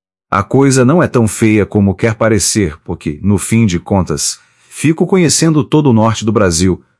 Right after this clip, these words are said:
Dou-lhe um pau-pará e o Amazonas, que desejo ver, e afinal, oh, vo-, volto descansado para cá com a vida em ordem,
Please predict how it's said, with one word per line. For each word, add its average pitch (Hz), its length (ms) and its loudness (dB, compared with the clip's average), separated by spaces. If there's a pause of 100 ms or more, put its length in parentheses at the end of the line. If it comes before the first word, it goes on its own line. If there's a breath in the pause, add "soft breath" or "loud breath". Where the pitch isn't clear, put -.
(120 soft breath)
Dou-lhe 143 400 2
um 135 140 0
pau-pará 113 440 0
e 143 40 2
o 143 60 4
Amazonas, 101 640 0
que - 100 -6
desejo 92 460 0
ver, 101 340 -2 (160)
e 165 40 -2
afinal, 123 440 0 (220 soft breath)
oh, 113 340 -2
vo-, 92 220 -12
volto 131 300 0
descansado 131 640 0
para 113 240 -2
cá 120 260 -2
com 101 160 0
a 90 60 0
vida 113 260 0
em 120 80 2
ordem, 90 420 0